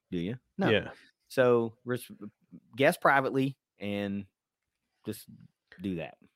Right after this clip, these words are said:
Speaker 2: And a couple of people have, uh, guessed, and I have elaborated on some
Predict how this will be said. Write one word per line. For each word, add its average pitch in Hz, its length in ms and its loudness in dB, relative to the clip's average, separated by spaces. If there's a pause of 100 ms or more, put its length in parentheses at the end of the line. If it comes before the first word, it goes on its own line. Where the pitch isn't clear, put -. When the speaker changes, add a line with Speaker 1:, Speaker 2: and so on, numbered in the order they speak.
(360)
Speaker 2:
And 180 140 10
a 180 40 12
couple 226 300 10
of 160 120 10
people 156 320 12
have, 123 280 8
uh, 117 200 10
guessed, 123 440 8
and 117 140 4
I 123 160 6
have 110 260 4 (160)
elaborated 104 840 4
on 104 240 0
some 98 320 -6